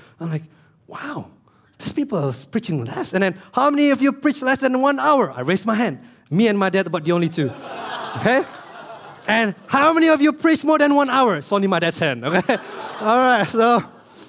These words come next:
I'm like, "Okay, maybe I should cut down my sermon shorter, forty-five minutes instead of fifteen minutes." Okay, let's do that. So, um,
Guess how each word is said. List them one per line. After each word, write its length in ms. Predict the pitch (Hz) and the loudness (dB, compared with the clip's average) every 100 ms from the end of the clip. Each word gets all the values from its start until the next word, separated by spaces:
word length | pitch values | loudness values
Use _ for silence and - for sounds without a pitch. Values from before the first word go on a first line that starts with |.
| - | -4
I'm 120 | 214 | 0
like, 180 | 247 233 | 2 2
"Okay, 280 | 285 294 240 | 2 4 4
maybe 200 | 247 254 | 4 2
I 120 | 254 | 2
should 200 | - 240 | 2 -2
cut 200 | 220 208 | -2 -2
down 160 | 185 185 | 0 0
my 100 | 170 | 0
sermon 300 | 170 180 175 | 0 -2 0
shorter, 340 | 175 175 170 | 0 0 0
forty-five 420 | 160 - 165 165 151 | 0 -2 -2 -2 -2
minutes 360 | 156 160 - - - | -2 -2 -6 -16 -14
instead 180 | - 156 | -2 -2
of 100 | 147 | 0
fifteen 300 | 165 175 156 | -2 0 0
minutes." 320 | 160 165 - - - - - 285 | 0 -4 -8 -20 -20 -20 -6 0
Okay, 240 | 294 190 | 0 2
let's 160 | 190 - | 0 0
do 100 | 156 | -2
that. 280 | 127 - - _ _ _ _ _ _ - | -2 -6 -20 _ _ _ _ _ _ -18
So, 240 | - 202 190 | -2 0 2
um, 320 | 196 196 180 | 0 -2 -6